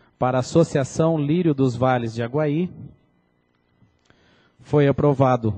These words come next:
também um milhão e duzentos mil reais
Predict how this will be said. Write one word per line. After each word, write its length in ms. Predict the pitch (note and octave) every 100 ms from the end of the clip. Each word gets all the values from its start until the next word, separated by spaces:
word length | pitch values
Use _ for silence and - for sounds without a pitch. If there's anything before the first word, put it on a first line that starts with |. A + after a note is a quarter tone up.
| - - _ -
também 580 | F#3 G3+ C#3 C3+ D#3 D3 - - _ _ _ _ _ C#3+
um 160 | F3+
milhão 540 | F#3 D3 C#3+ F3 F3+ F3
e 80 |
duzentos 680 | D#3 D3 B2+ D#3 F3 D#3+ C3+
mil 260 | C#3 D3+ D#3+
reais 760 | C#3+ C#3 B2 C#3+ D#3 - -